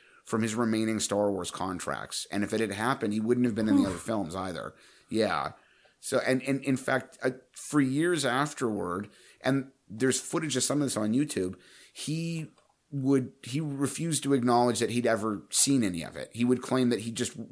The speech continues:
Speaker 1: had never watched it and wouldn't watch it. And the, the only time, to my knowledge, he's ever actually acknowledged it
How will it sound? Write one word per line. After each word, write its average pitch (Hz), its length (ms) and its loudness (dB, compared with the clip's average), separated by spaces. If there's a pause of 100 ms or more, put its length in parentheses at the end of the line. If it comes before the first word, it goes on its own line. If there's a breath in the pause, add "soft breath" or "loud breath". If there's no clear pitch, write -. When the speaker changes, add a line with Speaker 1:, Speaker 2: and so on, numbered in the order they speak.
(160)
Speaker 1:
had 117 160 0
never 127 220 4
watched 110 420 0
it 107 120 -2
and 104 100 0
wouldn't 117 320 4
watch 95 300 -2
it. 95 160 -2
And 104 280 0 (440 loud breath)
the, 151 220 4
the 135 180 2
only 160 340 2
time, 147 320 2
to 139 60 4
my 127 200 4
knowledge, 120 320 4
he's 113 140 -2
ever 117 280 2
actually 110 380 2
acknowledged 107 640 0
it 104 240 0